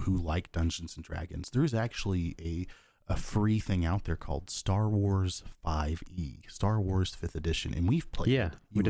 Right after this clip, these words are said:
Speaker 1: and
Speaker 2: that
Speaker 1: I.
Speaker 2: one shot
Speaker 1: We
Speaker 2: in
Speaker 1: did
Speaker 2: it.
Speaker 1: the one shot with it, and they use those force sensitive classes, and they use those force powers interchangeable with
Speaker 2: Mm-hmm.
Speaker 1: spells, and it makes, it works perfectly.
Speaker 2: Yeah.
Speaker 1: It works really well.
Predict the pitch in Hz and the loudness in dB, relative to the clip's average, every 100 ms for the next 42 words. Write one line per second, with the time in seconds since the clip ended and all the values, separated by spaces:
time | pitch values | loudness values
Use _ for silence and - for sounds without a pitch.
0 | 87 95 101 95 - 82 - 90 101 98 | 4 4 2 2 0 0 0 0 2 2
1 | 87 90 95 - - - 71 - 57 - | 2 2 2 0 -2 -4 -8 -8 -8 -10
2 | - _ _ - 117 107 104 104 - - | -14 _ _ 2 4 6 4 2 -2 -12
3 | - _ _ _ _ 92 104 - 101 127 | -20 _ _ _ _ 2 2 2 2 4
4 | 147 98 110 - - _ _ 92 90 - | 4 2 0 -8 -12 _ _ -2 0 0
5 | 101 90 - 92 80 - - 80 82 - | -2 -2 -4 -6 -8 -12 -8 -6 -6 -4
6 | 113 101 90 85 95 101 80 - - 104 | -4 -2 -2 0 0 0 -2 -2 0 2
7 | 131 - - 80 82 90 - - - - | 0 -2 -4 -4 -2 -4 -6 -10 -12 0
8 | 127 101 - - 127 160 92 78 78 95 | 2 2 -2 -2 0 0 0 -2 -6 -6
9 | 98 92 90 92 104 85 82 - - - | 0 2 4 2 2 0 0 -4 -2 0
10 | - - - - - _ _ _ 127 113 | 0 -4 -14 -16 -20 _ _ _ 4 4
11 | 90 110 - - - 78 - 78 - - | 4 2 0 -8 -6 -6 -4 -4 -2 0
12 | - - - - - - 143 135 - - | 0 -2 -10 -10 -10 -2 0 0 -4 -2
13 | 98 90 85 - 87 82 82 82 - | 0 2 0 -2 -2 -2 -4 -4 -6